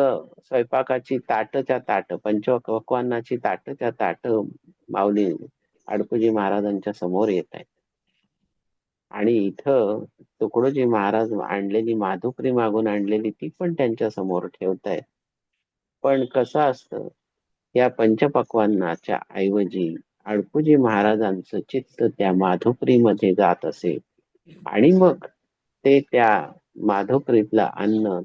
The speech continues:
तुकडोजींना खायला घालत असत, स्वतःही तेच सेवत असत. आणि मग ही बाकीची जी पंचपक्वान्नाची ताटं होती, लहान मुलगा आहे, त्याची इच्छा होणारच, मग त्यातलं थोडं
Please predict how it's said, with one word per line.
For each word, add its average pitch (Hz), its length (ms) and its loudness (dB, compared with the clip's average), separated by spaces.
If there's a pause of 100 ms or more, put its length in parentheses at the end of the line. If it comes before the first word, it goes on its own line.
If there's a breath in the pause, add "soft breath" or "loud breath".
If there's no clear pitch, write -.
तुकडोजींना 107 640 -2
खायला 95 380 -2
घालत 95 360 -6
असत, - 180 -14
स्वतःही 123 680 -2
तेच 175 420 0
सेवत 110 400 4
असत. - 580 -10 (460)
आणि 156 180 2
मग 208 100 8
ही 185 140 8
बाकीची 160 520 2
जी 156 120 2
पंचपक्वान्नाची 113 1000 -2
ताटं 104 360 -6
होती, 98 360 -4
लहान 160 280 -2
मुलगा 107 300 -6
आहे, 80 140 -8 (480)
त्याची 165 300 6
इच्छा 160 280 4
होणारच, 120 540 2
मग 123 160 0
त्यातलं 123 320 -2 (160)
थोडं 123 200 0